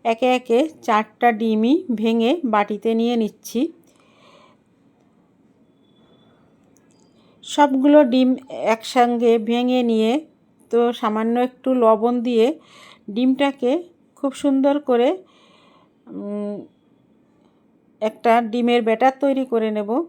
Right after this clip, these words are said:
তারপর হচ্ছে ডিমটাকে হালকা একটু তেলে ভেজে নেব। তো এখানে আমি ডিমটাকে গুলে নিচ্ছি। আর এই যে দেখো, চুলায় আমি কড়াই দিয়ে দিছি, আর কড়াইয়ে দিয়ে দিচ্ছি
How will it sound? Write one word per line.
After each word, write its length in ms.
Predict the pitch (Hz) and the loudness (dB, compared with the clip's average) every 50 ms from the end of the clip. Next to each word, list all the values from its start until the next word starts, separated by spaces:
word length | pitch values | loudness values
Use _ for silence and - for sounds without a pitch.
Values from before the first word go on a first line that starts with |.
| _ _ _ _ _ | _ _ _ _ _
তারপর 400 | - 220 214 214 214 - 220 214 220 | -4 -4 -4 -4 -4 -2 -2 -2 -2
হচ্ছে 400 | 226 240 240 240 - - - 269 294 370 - _ _ _ _ _ _ _ _ _ _ _ _ - | -2 -4 -6 -8 -10 -6 -4 -2 -2 -4 -6 _ _ _ _ _ _ _ _ _ _ _ _ -6
ডিমটাকে 520 | 226 233 233 233 226 233 240 240 - 226 226 277 311 294 - _ - - - | -4 -4 -4 -4 -4 -4 -6 -2 -2 -2 0 0 -2 -6 -8 _ -18 -10 -4
হালকা 320 | 240 240 247 240 - 254 254 | -4 -4 -4 0 2 2 2
একটু 280 | 240 233 240 _ - 247 240 | 2 0 -6 _ -10 -10 -6
তেলে 380 | - 233 226 214 220 220 220 262 320 320 - _ - 214 | -2 0 0 2 2 2 0 0 -2 -6 -10 _ -16 -8
ভেজে 340 | 202 240 233 226 220 269 | -4 -2 -2 0 0 0
নেব। 220 | 262 254 226 202 214 262 370 381 - _ _ _ _ _ _ _ _ _ _ _ _ _ _ _ - | 0 0 -2 -2 -2 -4 -4 -6 -10 _ _ _ _ _ _ _ _ _ _ _ _ _ _ _ -2
তো 40 | 277 | -2
এখানে 320 | 262 254 262 277 262 262 262 | -2 -2 -2 -4 -2 -2 0
আমি 180 | 247 233 240 262 | -2 -2 -2 -2
ডিমটাকে 560 | 240 233 233 233 226 220 233 233 233 - 262 330 370 349 | -2 -2 -4 -4 -2 -2 -4 -4 -2 -2 -2 -2 -2 -4
গুলে 360 | 294 233 220 240 240 240 247 240 | -6 -6 -4 -4 -2 -2 0 0
নিচ্ছি। 420 | 233 220 220 - - - - 233 277 370 - - _ _ _ _ _ _ _ _ _ _ _ _ _ - - | -2 -4 -6 -8 -18 -10 -6 -6 -6 -6 -6 -10 _ _ _ _ _ _ _ _ _ _ _ _ _ -12 -6
আর 260 | 202 202 202 202 202 185 | -4 -2 -2 -2 -2 -4
এই 200 | - - 254 254 | -4 -4 -4 -2
যে 120 | 233 277 269 | -2 -2 -2
দেখো, 280 | 233 233 233 233 - 262 262 | -2 -4 -4 -2 -4 -4 -4
চুলায় 360 | 262 - 233 220 226 226 226 220 | -4 -6 -4 0 0 0 0 0
আমি 140 | 220 226 233 | -2 -4 -4
কড়াই 340 | 233 - 208 214 220 233 254 | -2 -2 0 2 2 0 0
দিয়ে 220 | 226 269 285 277 | 0 0 0 0
দিছি, 300 | 226 226 226 - - 233 254 302 320 285 | -2 -2 -6 -6 -8 -6 -6 -6 -6 -6
আর 140 | 240 214 208 202 202 - | -6 -6 -6 -8 -6 -6
কড়াইয়ে 360 | 214 214 220 226 240 254 262 | -4 -2 -2 0 0 0 -2
দিয়ে 200 | 240 269 277 269 | -2 -2 -2 -2
দিচ্ছি 380 | 254 233 233 _ - - 247 | -2 -4 -6 _ -14 -8 -6